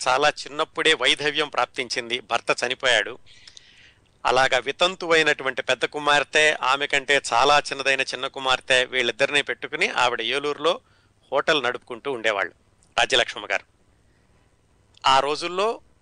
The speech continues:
బాల్య వివాహాలు ఎక్కువ, చాలా చిన్న వయసులోనే పెళ్లిళ్ళు చేసేవాళ్ళు. అలాగే భార్యకి భర్తకి కూడా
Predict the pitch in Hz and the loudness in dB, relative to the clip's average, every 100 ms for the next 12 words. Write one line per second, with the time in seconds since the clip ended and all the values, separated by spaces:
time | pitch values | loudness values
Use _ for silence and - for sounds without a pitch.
0 | _ _ _ _ _ - 120 135 165 165 | _ _ _ _ _ -4 2 4 4 4
1 | 160 147 147 151 135 - 151 147 - - | 4 4 2 -2 -8 -4 2 2 0 -10
2 | - - 135 147 147 - 131 156 156 151 | -12 0 2 4 4 0 -4 0 0 0
3 | 151 151 151 143 139 156 - 147 - 139 | -2 -2 0 0 -2 -2 0 0 2 2
4 | 139 135 143 - _ _ _ _ - 127 | 0 0 -6 -10 _ _ _ _ -2 2
5 | 147 156 156 160 - - - - 127 139 | 4 4 2 0 -6 -20 -20 -2 2 2
6 | 151 - 170 151 127 - 160 - 156 - | 2 0 0 0 -2 -2 -2 0 -4 0
7 | 143 139 | 2 2